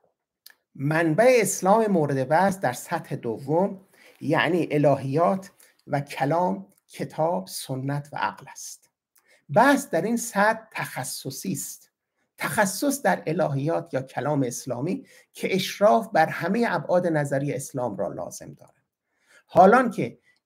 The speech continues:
ادعای مسلمانی در سطح نخست هیچ تخصصی لازم نداشت. ادعای هر کسی بر مسلمانی یا نامسلمانی خودش بدون هیچ تخصصی و دانشی پذیرفته است.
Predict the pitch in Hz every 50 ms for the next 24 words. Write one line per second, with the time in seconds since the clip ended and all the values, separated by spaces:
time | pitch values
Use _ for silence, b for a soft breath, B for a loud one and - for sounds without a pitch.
0 | - 180 180 151 - - - 160 135 147 151 143 143 147 143 139 139 135 139 -
1 | 165 147 147 135 131 135 131 127 120 139 165 190 208 220 196 196 165 143 135 -
2 | - - - 143 143 143 - - 139 127 131 131 127 131 - - 185 196 190 190
3 | - - 262 254 - - - - - - - - 175 - - - - - - -
4 | - - 135 127 127 - 147 139 143 143 131 131 - - - - _ _ _ _
5 | _ B B B B B B 208 208 202 202 190 233 247 262 262 - - - 269
6 | 320 311 - - 277 277 277 247 - 220 196 185 180 175 175 - - 170 160 151
7 | 147 151 156 170 185 196 185 180 170 170 175 175 175 175 175 180 - 175 165 156
8 | 156 160 160 165 170 190 185 180 - 196 190 - 214 226 - 277 277 254 - 302
9 | 339 - - - - 196 - 196 190 190 - 226 226 196 - - 175 170 165 165
10 | 175 190 196 - 202 190 180 170 156 160 151 143 143 - - 160 143 147 - -
11 | -